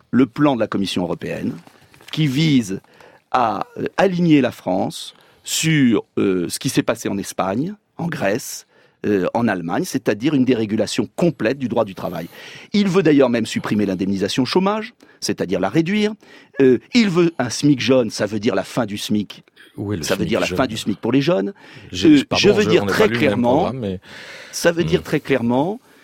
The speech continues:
Speaker 1: il faut que les Français en soient conscients. Il veut la hausse de la C S G.
Speaker 2: Des salaires
Speaker 1: C'est
Speaker 2: à
Speaker 1: écrit
Speaker 2: quatre
Speaker 1: la hausse de la
Speaker 2: euros de
Speaker 1: C S G.
Speaker 2: l'heure, comme en Pologne, a dit, euh, Madame Le Pen à
Speaker 1: Oui.
Speaker 2: Villepinte. Oui,
Speaker 1: C'est
Speaker 2: c'est
Speaker 1: la
Speaker 2: vrai, vous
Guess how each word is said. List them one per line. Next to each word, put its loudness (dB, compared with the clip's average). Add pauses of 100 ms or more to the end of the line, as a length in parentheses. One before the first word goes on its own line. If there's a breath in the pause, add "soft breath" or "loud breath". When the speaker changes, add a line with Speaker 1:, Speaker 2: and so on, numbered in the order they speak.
(160 soft breath)
Speaker 1:
il -6
faut -2
que -4
les 2
Français -2
en 0
soient 0
conscients. 0
Il 2
veut 4
la 4
hausse 0
de 0
la 0
C 0
S 4
G. 0
Speaker 2:
Des 0
salaires 2
Speaker 1:
C'est 2
Speaker 2:
à 4
Speaker 1:
écrit 0
Speaker 2:
quatre 6
Speaker 1:
la 4
hausse 6
de 6
la 4
Speaker 2:
euros 4
de -6
Speaker 1:
C 4
S 6
G. 2
Speaker 2:
l'heure, 2
comme 0
en 0
Pologne, 0
a -2
dit, -2
euh, 4
Madame -2
Le -2
Pen 0
à 4
Speaker 1:
Oui. 4
Speaker 2:
Villepinte. -4
Oui, 2
Speaker 1:
C'est 0
Speaker 2:
c'est 6
Speaker 1:
la 6
Speaker 2:
vrai, 4
vous 0